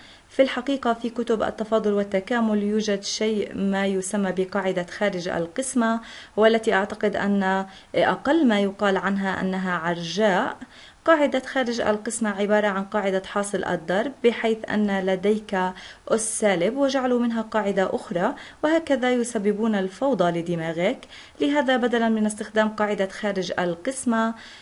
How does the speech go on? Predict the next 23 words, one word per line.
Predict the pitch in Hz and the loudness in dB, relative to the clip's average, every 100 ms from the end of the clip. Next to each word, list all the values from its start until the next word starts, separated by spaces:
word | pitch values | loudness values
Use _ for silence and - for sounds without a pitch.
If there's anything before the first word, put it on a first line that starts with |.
| - - | -14 2
آه، | 202 196 190 190 - | 4 4 2 0 -2
سوف | 226 220 | -2 0
نعيد | 214 208 202 214 214 | 2 2 0 -2 -2
صياغة | - 202 196 196 208 | -2 0 2 0 0
هذه | 196 190 - | 0 0 0
العبارة | 175 180 196 185 | 0 2 2 2
السفلية | 190 - 180 202 202 185 | -2 -6 -8 0 2 2
بصورة | 175 185 - 208 175 175 - | 0 -2 0 0 0 -2 -10
حاصل | - - 202 202 180 165 | -6 -2 0 0 -2 -2
الضرب، | - 170 160 156 180 214 262 - 330 - - - - - | -2 -4 -2 0 0 0 -2 -8 -16 -20 -20 -20 -20 -4
وهذا | 214 226 226 214 214 | 2 4 4 2 2
تمامًا | 214 208 208 226 190 | 2 0 2 2 2
نفس | 240 226 233 - | 2 2 0 -2
أخذ | 202 - 190 | -2 -2 -2
مشتقة، | 196 190 - 220 220 - 185 262 - - - - - - - | -2 -2 -4 -4 -6 -2 -2 -2 -6 -20 -20 -20 -20 -18 4
آه، | 190 180 180 175 - - | 6 6 2 0 -2 0
إكس، | 220 220 - - - | 0 0 -12 -14 -8
آه، | - 180 170 170 | -2 -2 -2 0
للقوة | 185 190 190 208 190 175 170 | 0 0 2 2 2 0 -2
ثلاثة | 175 165 185 254 - 175 185 302 - - - - - - | -2 0 0 -2 -2 -2 0 -2 -8 -20 -20 -20 -20 -6
ناقص | 202 214 214 180 180 - - | 0 2 2 -2 -4 -8 -14
خمسة | - - 233 214 - - 165 165 - | -10 -4 -2 -2 -4 -2 -2 -2 -2
إكس | 202 202 - - - | -4 -4 -8 -16 -16